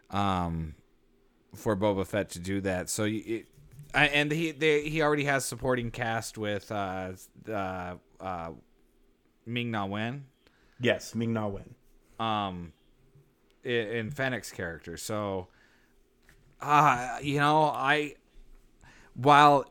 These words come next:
Speaker 1: it definite-, definitely we could see like, sagas and chapters in the book of M-, The Mandalorian, uh, there's part of me that says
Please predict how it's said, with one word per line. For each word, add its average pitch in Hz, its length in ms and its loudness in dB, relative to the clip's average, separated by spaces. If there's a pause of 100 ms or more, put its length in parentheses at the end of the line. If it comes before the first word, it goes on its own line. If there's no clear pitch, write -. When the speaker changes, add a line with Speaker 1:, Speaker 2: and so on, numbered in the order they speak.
(180)
Speaker 1:
it 127 200 0
definite-, 139 760 -2
definitely 151 580 0
we 120 160 -4
could 117 280 -6
see 117 720 -2 (380)
like, 104 260 -4 (460)
sagas 113 540 0
and 101 160 -4
chapters 107 720 -4
in 104 200 -6
the 98 80 -6
book 101 260 -4
of 92 160 -8
M-, 101 100 -6 (160)
The 95 80 -8
Mandalorian, 95 880 -4 (1300)
uh, 117 60 -12 (320)
there's 117 320 2
part 151 260 2
of 151 60 2
me 143 120 0
that 113 140 -4
says 113 520 0